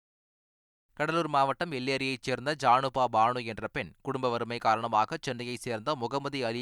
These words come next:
என்ற நபர் மூலம் வெளிநாட்டிற்கு வேலைக்கு சென்றதாக கூறப்படுகிறது. இந்நிலையில் அப்பெண் கண்ணீர் மல்க வீடியோ ஒன்றை வெளியிட்டுள்ளார். அதில் இருள் சூழ்ந்த தனி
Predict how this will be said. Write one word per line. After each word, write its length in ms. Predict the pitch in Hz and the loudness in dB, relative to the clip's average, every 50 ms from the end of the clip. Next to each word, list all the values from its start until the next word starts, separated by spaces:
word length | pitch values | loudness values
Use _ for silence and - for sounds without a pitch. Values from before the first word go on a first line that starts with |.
| 127 | -6
என்ற 300 | 117 107 110 - 120 123 | -6 -8 -8 -4 -6 -4
நபர் 280 | 127 110 101 104 107 98 | -4 -4 -4 -4 -6 -6
மூலம் 300 | 98 107 127 131 101 82 - _ _ _ _ _ | -4 -4 -4 -4 -6 -8 -10 _ _ _ _ _
வெளிநாட்டிற்கு 760 | - 131 139 143 147 139 135 - 120 123 - 120 110 - 135 113 | -6 -4 -2 -2 -2 -2 0 0 0 0 -2 -6 -8 -8 -8 -6
வேலைக்கு 340 | 113 117 117 117 117 - - | -4 -4 -4 -4 -6 -8 -10
சென்றதாக 440 | 127 110 110 113 107 110 110 127 - | -10 -8 -8 -6 -4 -2 -4 -4 -4
கூறப்படுகிறது. 640 | - 127 110 101 - 98 101 98 113 - 95 78 80 - _ _ _ _ _ - | -6 -8 -8 -6 -8 -10 -10 -10 -10 -12 -12 -12 -14 -20 _ _ _ _ _ -6
இந்நிலையில் 480 | 151 160 165 160 156 147 143 180 - | -2 0 2 2 2 2 0 0 2
அப்பெண் 340 | - 123 120 - 151 156 156 | 2 2 2 2 -4 -6 0
கண்ணீர் 320 | - 135 127 147 160 156 | 0 0 0 0 -2 -4
மல்க 260 | 143 139 131 135 147 135 | -4 -4 -2 -2 -4 -4
வீடியோ 300 | 123 127 127 127 127 123 | -4 -4 -4 -2 -2 -2
ஒன்றை 240 | 117 117 107 135 151 151 | -2 -4 -4 -6 -8 -6
வெளியிட்டுள்ளார். 600 | 117 104 101 101 95 117 113 104 87 76 - - _ _ _ _ - | -6 -8 -8 -10 -10 -10 -6 -4 -4 -4 -4 -8 _ _ _ _ 2
அதில் 320 | 151 151 156 160 180 208 185 | 4 4 4 2 -4 -6 -4
இருள் 280 | 135 135 139 151 160 147 | -4 -2 -2 -2 -2 -4
சூழ்ந்த 300 | - 147 127 127 139 160 165 | -4 -4 -2 0 -2 -2 2
தனி 220 | - 131 127 143 | 2 0 0 2